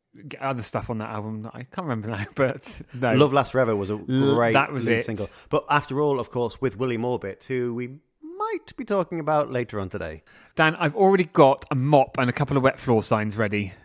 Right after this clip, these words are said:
Speaker 2: There are some of my favourite pop songs ever on this album. Just gonna put it out there. So, uh, yeah, I was very excited to talk about it, and we might have to do a director's cut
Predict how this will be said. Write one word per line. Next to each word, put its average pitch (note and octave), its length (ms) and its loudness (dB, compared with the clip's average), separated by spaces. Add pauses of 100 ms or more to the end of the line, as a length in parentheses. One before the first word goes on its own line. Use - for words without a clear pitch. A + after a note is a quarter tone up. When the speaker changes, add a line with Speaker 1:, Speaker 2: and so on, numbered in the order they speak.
(680)
Speaker 2:
There A2+ 220 0
are A2 160 2
some - 260 -6
of G#2 100 -2
my G#2+ 160 0
favourite A#2+ 420 -2
pop B2 200 -4
songs A2+ 300 -6
ever A#2 220 0
on G#2 80 0
this F#2+ 120 -8
album. F#2+ 420 -6
Just - 120 -20
gonna A2 120 -12
put - 120 -10
it F#2+ 60 -12
out F#2 160 -10
there. F2 160 -10
So, G2 320 -10
uh, F#2 320 -8 (480)
yeah, E2+ 160 -6
I D#2+ 40 -6
was G2+ 140 -12
very B2+ 360 4
excited A2 400 -8
to - 60 -20
talk G2 200 -6
about G2 240 -6
it, G#2+ 120 -4
and G#2 280 -6 (240)
we A2+ 60 -4
might D#3 80 2
have D#3 100 -2
to - 40 -12
do C#3 100 -2
a A2 40 -4
director's A#2+ 480 0
cut - 320 -2